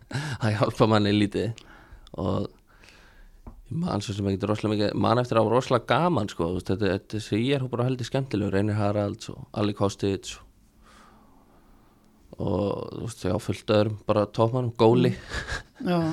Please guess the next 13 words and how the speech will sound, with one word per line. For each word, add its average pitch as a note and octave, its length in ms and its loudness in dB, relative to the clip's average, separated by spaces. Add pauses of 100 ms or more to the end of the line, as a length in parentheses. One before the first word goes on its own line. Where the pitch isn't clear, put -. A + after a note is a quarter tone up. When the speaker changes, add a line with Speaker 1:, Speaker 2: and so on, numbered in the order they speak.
(160)
Speaker 1:
<laughs> - 220 -12
Og G2+ 320 0
þarna, G#2 480 -6 (1500)
þú - 180 -10
veist, - 160 -8
við G2+ 100 -2
förum A#2 320 0
þarna A#2+ 160 -2
og A2+ 80 -18
Binni B2 260 0
hættir C#3+ 540 -2
svo. D#3+ 160 0 (340)
Speaker 2:
Já. F3 200 -2